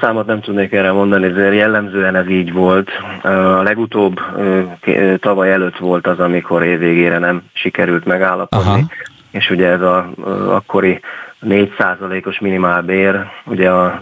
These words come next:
Speaker 1: az év közi bevezetés miatt ugye éves szinten három egész nyolc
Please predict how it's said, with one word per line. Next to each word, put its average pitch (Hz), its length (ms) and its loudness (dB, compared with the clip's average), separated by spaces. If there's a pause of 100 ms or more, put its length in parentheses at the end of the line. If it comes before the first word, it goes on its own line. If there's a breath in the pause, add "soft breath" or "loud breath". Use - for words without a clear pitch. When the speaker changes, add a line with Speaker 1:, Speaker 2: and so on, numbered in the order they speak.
(120)
Speaker 1:
az 92 180 -4
év 98 220 2
közi 101 240 0
bevezetés 90 680 0
miatt 92 380 0
ugye 90 120 0
éves 87 340 2
szinten 87 420 -2
három 92 320 -4
egész 90 280 -4 (100)
nyolc 87 320 0